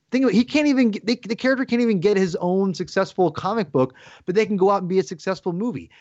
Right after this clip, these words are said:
That is the, to me, the merit and the understanding of a great,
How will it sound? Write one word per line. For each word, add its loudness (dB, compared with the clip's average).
That 0
is -2
the, -8
to -12
me, -2
the -2
merit 0
and -4
the -4
understanding -2
of 0
a 2
great, 0